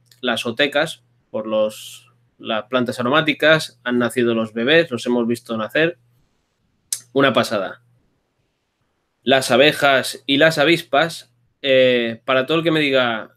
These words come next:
"Iván, las avispas son malas, las avispas me atacan,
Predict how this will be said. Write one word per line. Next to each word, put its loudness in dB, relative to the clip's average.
"Iván, 0
las -8
avispas 0
son -4
malas, 2
las -10
avispas 0
me 0
atacan, 0